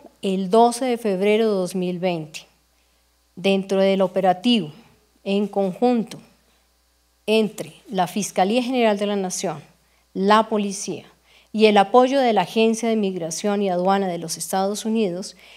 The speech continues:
se halló dentro de este inmueble varios elementos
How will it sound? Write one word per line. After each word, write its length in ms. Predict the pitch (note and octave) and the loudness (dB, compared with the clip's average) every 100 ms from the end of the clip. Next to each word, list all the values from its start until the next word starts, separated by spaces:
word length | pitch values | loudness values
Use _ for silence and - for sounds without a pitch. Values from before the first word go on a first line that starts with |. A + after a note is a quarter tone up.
| - - | -20 -14
se 240 | - G#3 | -2 2
halló 440 | F#3+ F#3 A3 F3 F#3 | 2 4 4 4 0
dentro 480 | G3+ G3 F#3 F#3 F3 | -2 0 -2 -4 -2
de 260 | G3 A3 | 0 2
este 300 | A#3+ A#3+ B3+ | 0 -4 -4
inmueble 600 | B3 A#3 A#3 A#3+ A#3+ C#4+ - _ _ _ _ _ _ _ _ _ _ _ _ | -2 0 2 2 0 -8 -12 _ _ _ _ _ _ _ _ _ _ _ _
varios 560 | G3 G#3 G#3 A3 A3+ - | 6 6 6 0 -4 -6
elementos 920 | G#3+ G3 F#3 F#3 G#3+ A3 A3 A3+ - | -4 -2 -2 0 0 0 -4 -8 -10